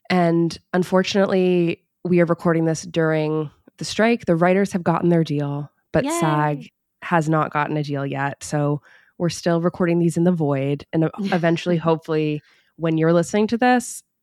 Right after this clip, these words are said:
Speaker 1: the actors will hopefully have gotten a fair deal, just as the writers did, which is, like, fantastic. So really hopeful for that. But we, we finished the series, and I can't even tell you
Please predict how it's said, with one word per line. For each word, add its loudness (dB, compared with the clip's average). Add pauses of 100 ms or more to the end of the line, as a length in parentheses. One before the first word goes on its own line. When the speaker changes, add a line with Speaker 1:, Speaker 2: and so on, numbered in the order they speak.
(200)
Speaker 1:
the -2
actors -2
will 0
hopefully -2
have -4
gotten -2
a -6
fair -4
deal, -2
just -8
as -8
the -8
writers -2
did, -4
which -4
is, -4
like, -8
fantastic. -8 (460)
So -2 (640)
really 8
hopeful 4
for 2
that. 0 (100)
But 4 (300)
we, 2
we 2
finished 2
the 4
series, 2
and 0 (120)
I 0 (460)
can't -2
even -4
tell -6
you -4